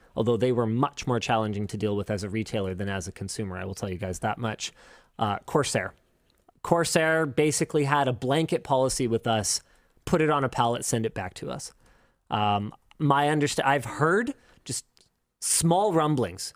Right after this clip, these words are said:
It started very small. I've heard rumblings that it might not be that easy with them anymore, but overall, they've had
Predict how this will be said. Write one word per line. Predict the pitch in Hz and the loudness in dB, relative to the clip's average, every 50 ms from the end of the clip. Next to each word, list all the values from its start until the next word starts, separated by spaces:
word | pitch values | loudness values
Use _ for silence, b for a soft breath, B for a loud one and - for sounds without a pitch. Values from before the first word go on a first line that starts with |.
| _ _ | _ _
It | - 127 - | -6 -4 -4
started | - - 170 165 185 175 147 | 0 2 2 4 4 2 2
very | 123 131 143 143 135 131 | 4 4 4 4 4 2
small. | 120 - - 135 120 107 92 92 B B B B B B | 2 0 0 0 0 0 0 -4 B B B B B B
I've | - 123 117 | -2 0 2
heard | 147 165 165 139 | 2 2 2 4
rumblings | 123 135 135 147 156 175 208 214 233 233 - | 4 4 4 4 2 2 2 2 2 0 2
that | - 147 123 | 2 2 2
it | - 151 | 2 0
might | 139 131 143 165 165 | 0 2 2 2 2
not | 160 151 143 | 2 0 2
be | - 143 139 | 2 0 2
that | 131 139 131 127 | 4 4 4 4
easy | 135 143 143 156 165 | 2 2 2 2 0
with | 151 160 - | 0 0 0
them | 170 165 165 165 | 2 2 4 4
anymore, | 160 165 165 165 170 190 240 233 b b b b | 4 4 4 4 2 2 0 -2 b b b b
but | - 131 - - _ | 0 0 0 0 _
overall, | - 196 202 180 175 185 156 151 143 135 120 107 101 | 2 4 4 4 4 4 4 4 4 4 2 2 -2
they've | 95 - 127 120 - | 0 0 -2 0 2
had | 135 139 127 123 120 - | 2 4 4 4 2 -2